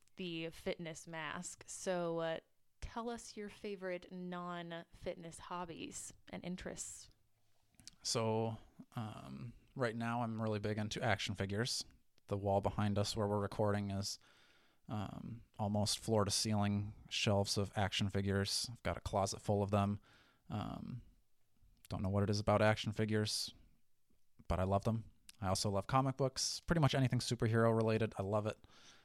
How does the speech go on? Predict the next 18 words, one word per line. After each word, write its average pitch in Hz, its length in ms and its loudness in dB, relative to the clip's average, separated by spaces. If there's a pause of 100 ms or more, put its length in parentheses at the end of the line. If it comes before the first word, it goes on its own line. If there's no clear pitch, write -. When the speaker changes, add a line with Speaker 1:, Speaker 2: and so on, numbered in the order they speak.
(220)
Speaker 2:
Um, 104 600 -4 (480)
another 113 520 2 (420)
big 117 200 0
passion 117 380 0
of 107 80 -2
mine 110 360 2
is 101 600 -2 (380)
Disney 120 600 0
and 98 440 -4 (160)
theme 127 200 0
parks. - 500 2 (320)
Speaker 1:
And 254 180 -6
that 190 140 -4
one 165 140 -8
is 160 100 -10
thanks 151 300 -14
to 175 100 -12
me. - 240 -10